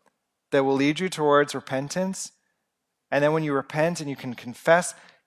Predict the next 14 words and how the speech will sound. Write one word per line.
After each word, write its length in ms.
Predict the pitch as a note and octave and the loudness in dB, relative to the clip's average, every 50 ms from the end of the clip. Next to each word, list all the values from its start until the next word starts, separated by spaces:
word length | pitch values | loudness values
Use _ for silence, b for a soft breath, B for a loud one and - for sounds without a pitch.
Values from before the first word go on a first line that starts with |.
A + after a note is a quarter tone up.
| b - | b -8
you 200 | C#3+ F3 A3+ C4 C4 | -4 -2 -2 -2 -2
can 420 | - - G3 E3 D3+ C#3 B2 A#2 B2 | -4 -4 -4 -2 -4 -4 -8 -8 -2
really 380 | C#3 E3+ G#3+ A3+ A3+ A3+ G3+ | 4 6 8 8 8 6 2
break 640 | D#3 B2+ - C3 D3 E3 E3+ D#3 C3 - - - - _ _ _ _ - | 0 -6 0 6 8 8 8 8 4 0 -8 -18 -20 _ _ _ _ -10
the 80 | C#3+ C3+ | -8 0
bondage 480 | A#2+ C#3+ C#3 C#3 C3+ C3 A#2+ G#2+ - | 4 6 6 6 4 2 -2 -4 -6
of 80 | B2+ A2 | -10 -10
sin. 400 | - - - C3 B2 A2 G2 F#2 _ _ _ _ _ _ _ _ _ _ _ _ _ _ _ _ _ _ _ _ _ _ _ - | -8 -8 -6 -6 -6 -8 -10 -14 _ _ _ _ _ _ _ _ _ _ _ _ _ _ _ _ _ _ _ _ _ _ _ -12
You 160 | B2 D3 G#3+ | -8 -6 0
can 380 | - A#3+ G3 E3+ D3+ C3+ A#2+ A#2+ | 2 2 2 2 0 -4 -4 -2
really 480 | C#3+ F3+ G3+ G#3+ G#3+ A3+ A3+ A3+ A3 | 4 6 8 8 8 8 6 2 0
live 400 | F#3 D3+ D3+ D#3 F3 F3 F3+ D#3 | -2 -2 0 2 4 2 2 0
in 240 | E3 - D#3 D3+ D3+ | -2 -6 -6 -6 -6
freedom. 520 | - - D3 C#3+ C3 A2+ A2 G2+ F#2+ E2+ | -6 -4 -4 -2 0 -2 -2 -4 -6 -12